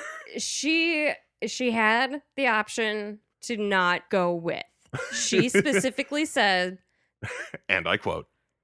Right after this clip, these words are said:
Speaker 1: "I find this kind of interesting. I'm gonna tag along."
Speaker 2: <laughs> Well, how much of it is her finding it interesting and her wanting to share in the interest with her fiance? I mean,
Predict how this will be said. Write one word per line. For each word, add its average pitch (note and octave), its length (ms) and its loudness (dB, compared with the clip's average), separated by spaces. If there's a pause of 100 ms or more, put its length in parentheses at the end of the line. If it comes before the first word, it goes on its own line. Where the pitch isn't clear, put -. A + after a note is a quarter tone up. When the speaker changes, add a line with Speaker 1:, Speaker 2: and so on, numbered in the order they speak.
(200)
Speaker 1:
"I F4+ 120 -2
find G#3 260 -2
this G3+ 120 -6
kind A3+ 200 -4
of A3+ 60 -4
interesting. G#3+ 600 -4 (120)
I'm F4 140 0
gonna F#3 180 2
tag F#3 260 -2
along." F#3+ 560 0 (240)
Speaker 2:
<laughs> - 40 -6 (880)
Well, F3 340 6
how A#3 140 2
much A3 260 2
of C#3+ 120 4
it B2 140 4
is A2+ 480 2 (380)
her C3 240 0
finding B2 340 4
it A#2 80 0
interesting G#2 600 -2
and G#2 220 -2
her G#2 260 0
wanting F#2+ 440 -2
to F2+ 320 -4
share F2 420 -2
in F2+ 200 -4
the F2 120 -4
interest E2 520 -8
with E2 320 -6
her D#2 380 -6
fiance? - 580 -10 (460)
I F3+ 80 4
mean, G3 220 2